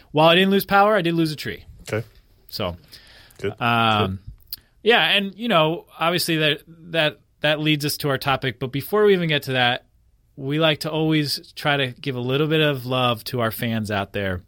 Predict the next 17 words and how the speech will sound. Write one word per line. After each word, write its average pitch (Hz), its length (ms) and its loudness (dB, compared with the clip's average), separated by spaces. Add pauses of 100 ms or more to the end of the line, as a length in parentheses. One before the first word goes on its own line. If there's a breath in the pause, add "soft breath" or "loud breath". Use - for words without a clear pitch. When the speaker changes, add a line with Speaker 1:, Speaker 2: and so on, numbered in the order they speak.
(840)
Speaker 1:
And, 107 340 -6
uh, 104 360 -4 (880 soft breath)
I'd 151 160 0
like 185 200 2
to 170 80 -6
give 160 140 2
a, 151 60 0
lo-, 139 260 0
a 131 140 -4
nod 120 320 -2
to 123 100 -8
Listener 127 460 0
X. - 520 0 (400)
We 127 120 -4
call 151 240 2
him 143 80 0
John, 123 500 2